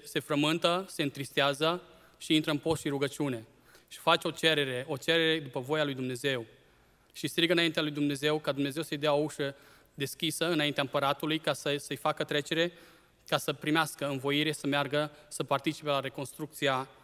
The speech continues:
uh, zidurilor și a, și a poporului, la reorganizare.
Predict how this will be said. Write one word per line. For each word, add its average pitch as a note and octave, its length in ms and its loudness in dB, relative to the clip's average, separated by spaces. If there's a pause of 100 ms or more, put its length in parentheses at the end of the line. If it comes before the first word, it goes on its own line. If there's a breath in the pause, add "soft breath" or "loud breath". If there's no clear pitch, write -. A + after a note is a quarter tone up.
(600 soft breath)
uh, C3 240 0
zidurilor D3+ 520 2
și - 200 -6
a, C3 460 2 (1700)
și - 140 -8
a C#3 100 2
poporului, C3+ 680 0
la C#3+ 160 0
reorganizare. C#3+ 800 4